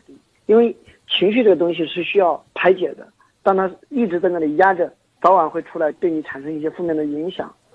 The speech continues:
我们呢，是需要找到一个安全的、合适的时机，让我们的情绪得到一种宣泄。但是呢，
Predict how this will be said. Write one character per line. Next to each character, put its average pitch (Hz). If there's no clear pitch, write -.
我 170
们 160
呢， 226
是 208
需 -
要 180
找 151
到 185
一 180
个 185
安 285
全 156
的、 170
合 156
适 -
的 170
时 -
机， 214
让 175
我 151
们 143
的 151
情 151
绪 160
得 156
到 156
一 147
种 127
宣 285
泄。 -
但 233
是 233
呢， 214